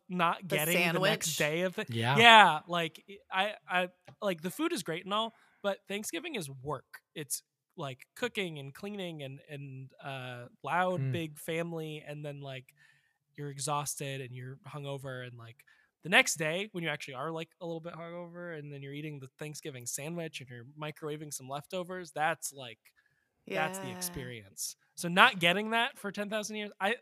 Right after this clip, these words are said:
Speaker 1: I would rather just do Christmas over and over and over again.
Speaker 2: And now I'm also thinking Christmas, I could just be like, "I'm sick today, I can't go anywhere," and then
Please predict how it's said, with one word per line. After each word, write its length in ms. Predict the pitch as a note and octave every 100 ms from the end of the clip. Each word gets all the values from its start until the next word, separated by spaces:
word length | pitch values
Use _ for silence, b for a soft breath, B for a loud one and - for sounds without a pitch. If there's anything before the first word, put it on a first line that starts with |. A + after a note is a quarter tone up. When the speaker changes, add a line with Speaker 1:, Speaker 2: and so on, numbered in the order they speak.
| -
Speaker 1:
I 80 | F#3
would 140 | G3
rather 320 | E3+ D#3+ D#3
just 180 | C#3 C3+
do 80 | A#2+
Christmas 380 | - A#2+ A#2+ A2+
over 160 | G#2+
and 80 | G#2+
over 140 | G#2+ G#2+
and 80 | G#2
over 180 | -
again. 40 | -
Speaker 2:
And 120 | G#3
now 160 | G#3+ A#3
I'm 80 | B3+
also 240 | F#3 -
thinking 340 | F#3 G#3 F#3 E3+
Christmas, 460 | - G3+ F#3 E3+ -
I 60 |
could 160 | F#3+ G3
just 200 | F#3+ -
be 100 | G3
like, 240 | F#3 F3+ - _ _ _ _ -
"I'm 120 | G#3
sick 260 | G#3+ G3+ -
today, 280 | F#3+ D#3+
I 60 | E3+
can't 260 | - F3 F3
go 140 | F3
anywhere," 400 | E3+ D#3+ D#3 D#3
and 100 | F#3+
then 120 | E3+